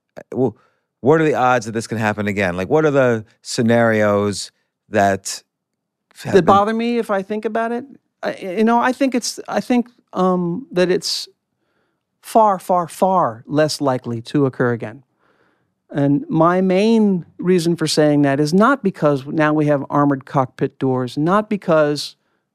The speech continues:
Speaker 2: some pilots carry firearms, not because they've received special training in how to deal with hijackers, but because, in my mind, uh, es-, passengers, especially American passengers, are not gonna let it happen again.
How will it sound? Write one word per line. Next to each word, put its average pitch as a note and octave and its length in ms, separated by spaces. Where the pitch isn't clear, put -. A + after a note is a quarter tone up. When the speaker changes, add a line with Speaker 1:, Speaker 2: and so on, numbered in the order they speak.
Speaker 2:
some D3+ 340
pilots D3 420
carry C3+ 300
firearms, B2+ 840
not F#3 260
because D3 560
they've C#3+ 200
received C#3+ 400
special D3+ 340
training C3+ 400
in C3 60
how C3 120
to B2+ 80
deal C3 220
with B2 120
hijackers, B2 560
but D#3+ 240
because, D#3 560
in D#3+ 220
my E3+ 220
mind, B2 380
uh, C#3+ 260
es-, - 180
passengers, E3+ 640
especially E3 520
American F3+ 480
passengers, A#2 720
are C#3+ 80
not C#3 200
gonna B2+ 140
let A#2+ 140
it A2+ 80
happen A2+ 260
again. - 240